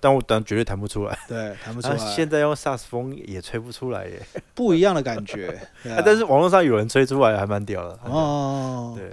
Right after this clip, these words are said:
Speaker 1: 但是
Speaker 2: 所以酷不酷这种东西，就是有时候是一种同才上的比较。
Speaker 1: 对，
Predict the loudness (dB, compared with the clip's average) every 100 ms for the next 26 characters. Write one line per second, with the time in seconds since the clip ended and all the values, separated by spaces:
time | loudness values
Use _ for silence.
0 | -12 -10 -2 4 4 2 0 2 2 0
1 | 2 4 4 2 2 -2 -2 -4 -2 -2
2 | -2 -4 -6 -8 -14 _ _ _ -4 -2
3 | 2 4 4 4 4 0 -4 -6 -6 -6
4 | -6 -4 -6 -6 -12 -16 -14 -12 -12 -16
5 | -14 -4 -4